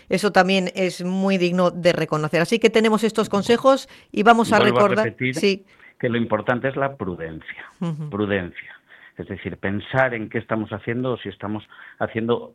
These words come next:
Speaker 2: unas actuaciones en las que puedes poner en riesgo a algún familiar o alguna cosa. Con lo cual, prudencia, bien masticadas las cosas, bien troceadas,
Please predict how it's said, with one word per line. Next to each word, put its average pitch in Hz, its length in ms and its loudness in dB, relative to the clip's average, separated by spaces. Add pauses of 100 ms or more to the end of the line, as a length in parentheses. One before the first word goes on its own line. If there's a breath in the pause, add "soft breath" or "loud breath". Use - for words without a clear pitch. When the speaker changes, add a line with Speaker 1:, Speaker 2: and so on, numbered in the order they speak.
Speaker 2:
unas 120 320 -2
actuaciones 117 540 -4
en 120 80 -6
las 101 140 -8
que 101 100 -12
puedes 104 220 -6
poner 107 280 -2
en 107 140 0
riesgo 104 460 -2
a 90 140 0
algún 104 380 -4
familiar 107 440 -2
o - 20 -2
alguna 92 300 -8
cosa. 82 260 -14
Con 92 140 -10
lo 95 60 -8
cual, 107 180 -4
prudencia, 123 600 -4
bien 104 200 -6
masticadas 92 500 -8
las 85 160 -12
cosas, 127 400 -10
bien 98 180 -8
troceadas, 123 600 -4